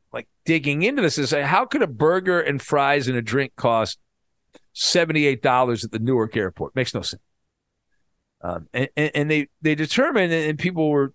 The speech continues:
kinda kicking around. They, they looked at all the restaurants at the Newark airport. They figured out which one the guy ate at.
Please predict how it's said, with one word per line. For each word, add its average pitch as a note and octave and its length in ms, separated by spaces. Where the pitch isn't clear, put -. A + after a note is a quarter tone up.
kinda C#3+ 200
kicking D3 320
around. C3 280
They, B2 180
they A#2+ 120
looked C3+ 200
at B2 80
all A#2 140
the A2+ 80
restaurants A#2+ 500
at G#2+ 60
the - 80
Newark A2+ 320
airport. C3+ 480
They G#2+ 100
figured B2+ 320
out A2+ 220
which B2+ 200
one B2 200
the A2 80
guy G#2+ 200
ate D#3 220
at. C#3+ 300